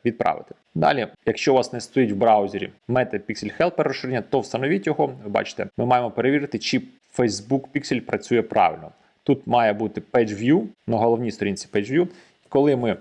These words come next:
робимо замовлення, це дуже важливо, щоб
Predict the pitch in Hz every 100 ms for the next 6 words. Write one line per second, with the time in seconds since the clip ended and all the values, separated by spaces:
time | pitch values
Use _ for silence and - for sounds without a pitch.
0 | - 120 117 110 101 131 175 202 190 185
1 | 185 _ - 123 - - _ - 110 123
2 | 101 101 123 175 185 170 - - -